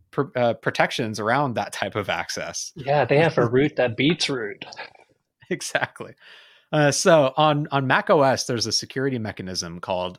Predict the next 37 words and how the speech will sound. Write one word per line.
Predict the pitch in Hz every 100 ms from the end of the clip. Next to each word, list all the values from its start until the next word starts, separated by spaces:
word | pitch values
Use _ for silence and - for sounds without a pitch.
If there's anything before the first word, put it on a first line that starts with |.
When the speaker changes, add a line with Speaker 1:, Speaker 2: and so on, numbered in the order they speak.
| -
Speaker 1:
System | - 151 147 156 139
Integrity | 131 110 123 123 123 117
Protection, | - - 95 - 85 78 -
or | 85 82
sip. | - 104 - _ _ _ _ _ _
It | 123
was | 110 123
introduced | 131 123 123 113 - -
quite | - 127 131
a |
while | 104 101 95
ago. | 87 80
It | 85
was, | 90
like, | 87 -
ten | - 107 104
dot | 101 98
oh | 98 101
dot | 92 90 _ _ _ _ _
twelve | - - 87 92
or | 98
something, | 107 95 107 104 104 - -
uh, | 90
Mac | 90 95 -
O | 101
S, | 90 -
uh, | 95 - -
uh, | 101 92 -
El | 104
Capitan, | - 104 - - 98 113 127 - _ _ _ _ _ _ -
uh, | 131 117
which | 120 120 - - _
basically | 156 196 - 147 131
enforces | 131 113 - 151 190 190 165 -
some | 143 151 156
mechanisms | 135 - 127 123 127 123 110
like | 95 95